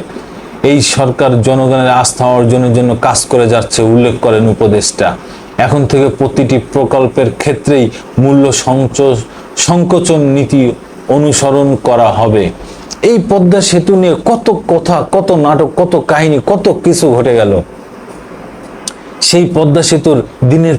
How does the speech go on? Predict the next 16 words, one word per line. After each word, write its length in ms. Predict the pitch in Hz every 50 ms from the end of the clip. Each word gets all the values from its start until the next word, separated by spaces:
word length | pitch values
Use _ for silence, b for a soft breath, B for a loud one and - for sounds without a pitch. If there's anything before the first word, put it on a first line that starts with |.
| -
পর 120 | 156 156 143
দিন 380 | 131 123 147 175 175 170 165
যেভাবে 380 | 139 151 147 143 151 143 139 147 135
ব্যয় 280 | 117 110 135 135 135
বাড়ানো 400 | 127 117 117 117 135 139 143 143
হয়েছে, 440 | 131 127 131 131 117 - - 120 101 B B B B B B B B B B - - - -
এই 140 | 151 160
বাংলাদেশের 580 | 151 131 127 139 139 147 147 147 139 - 156 139
মানুষের 500 | 123 113 110 120 156 185 180 180 214 190
কাছ 160 | - 190 170 - -
থেকেই 160 | 185 175 165 -
তো 120 | - 147 143 135 - - - - - - - - - -
এই 180 | 160 165 165
টাকা 380 | 135 - 156 147 131 - 147 139
নিয়ে, 420 | 135 135 135 135 131 127 120 113 101 - - -
ট্যাক্সের 360 | 160 160 139 - - - 160